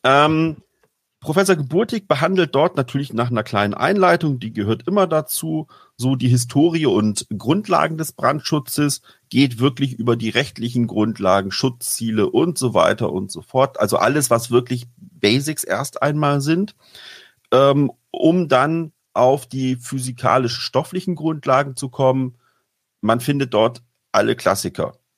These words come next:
Man findet dort alle Angaben, die man im Grunde genommen so braucht als, als ersten Einstieg, äh, vom Brandverlaufskurven. Er geht auf das Thema E T K ein und so weiter. Das hat er einmal in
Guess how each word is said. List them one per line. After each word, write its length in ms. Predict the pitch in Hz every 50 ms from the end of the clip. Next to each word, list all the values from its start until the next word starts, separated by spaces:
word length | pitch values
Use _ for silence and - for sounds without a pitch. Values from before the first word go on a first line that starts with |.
| _ _ _ _ -
Man 160 | 95 104 104
findet 380 | - 143 147 151 135 123 -
dort 240 | 120 120 123 120 - -
alle 260 | 117 120 143 139 -
Angaben, 540 | - 127 135 123 120 120 113 113 113 117 107
die 120 | 113 113
man 220 | 113 113 110 107 -
im 180 | - 98 95
Grunde 340 | 95 101 101 117 123 123 113
genommen 480 | 120 117 107 104 104 104 98 90 - -
so 160 | - 98 95
braucht 640 | 87 - - 87 - 76 95 123 156 160 - - -
als, 260 | - 85 80 78 -
als 200 | - - 85 -
ersten 320 | - 87 95 95 - - 98
Einstieg, 640 | - 104 117 127 127 - - - 123 117 117 120 - - - - - - - _ _ _ _
äh, 220 | - 95 95 101 107
vom 220 | - 107 101 95
Brandverlaufskurven. 1600 | 92 98 104 110 110 - 107 98 98 98 98 104 101 101 - - - - 107 98 98 95 95 92 95 98 98 98 98 95 92 95 - _ _ _ _ _
Er 120 | - 95
geht 300 | 90 - 113 123 120 -
auf 140 | - 104 -
das 180 | - 104 - -
Thema 340 | - 101 98 107 101 -
E 80 | 87 107
T 200 | 101 - 104 95
K 440 | - - - 73 80 80 76 76 -
ein 480 | - 78 80 78 78 78 78 76 73 _ _ _ _ _ _ _ _
und 220 | - 120 131 139 120
so 160 | 120 110 95
weiter. 340 | 90 76 76 73 - - 67
Das 160 | 76 95 -
hat 140 | 143 139 156
er 120 | 139 -
einmal 360 | 98 135 143 143 135 135 120
in 580 | - - 120 123 123 120 113 110 107 104 104 -